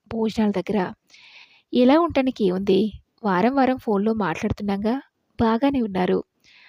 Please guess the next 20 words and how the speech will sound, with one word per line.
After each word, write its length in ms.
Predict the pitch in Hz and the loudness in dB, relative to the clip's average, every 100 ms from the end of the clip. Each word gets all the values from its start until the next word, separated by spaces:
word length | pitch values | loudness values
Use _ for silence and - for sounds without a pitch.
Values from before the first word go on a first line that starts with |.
| - _ _ - | -20 _ _ -10
"ఆ 160 | 185 202 | -6 -4
బాగుండటం 580 | 226 254 262 285 - 277 | 0 0 0 -4 -4 -4
కాదు," 520 | 214 196 208 202 - _ 233 | -2 -2 0 0 -2 _ -4
నవ్వింది 460 | 202 208 214 233 | -4 -2 -2 -2
రాజేశ్వరి. 720 | 254 196 - 202 - 214 190 - _ _ _ | -2 -4 -6 -10 -8 -6 -6 -8 _ _ _
"అమ్మా, 440 | 208 202 190 190 208 _ _ | -8 -4 -4 -4 -8 _ _
కొన్నాళ్ళు 380 | 294 285 294 330 | -4 -2 -2 -2
నాన్న 240 | 240 196 269 | -4 -4 -4
సంగతి 300 | 269 254 254 | -6 -8 -6
మర్చిపో, 520 | 208 - - 208 208 - _ _ - | -8 -8 -8 -8 -8 -16 _ _ -8
కనీసం 440 | 214 185 226 330 | -6 -4 -2 -2
ఇక్కడ 220 | 311 - | -2 -2
రెండు 200 | 277 269 | -4 -4
రోజులైనా 580 | 226 226 233 220 208 202 - - - - - | -4 -4 -4 -4 -6 -6 -12 -20 -20 -20 -8
హాయిగా, 680 | 233 208 214 202 196 196 - 226 | -2 0 0 -2 -2 -4 -6 -4
ప్రశాంతంగా 640 | 247 277 294 320 294 262 | -2 -4 -6 -6 -4 -4
ఉండు," 440 | 220 220 226 240 - - | -4 -2 -4 -6 -12 -12
అన్నాడు 360 | 220 190 190 220 | -8 -6 -6 -6
నరేష్. 460 | 214 170 175 - - _ _ _ _ _ _ | -4 -4 -4 -8 -18 _ _ _ _ _ _
"బావుంది, 600 | 196 175 202 196 170 202 | -6 -4 -4 -4 -6 -8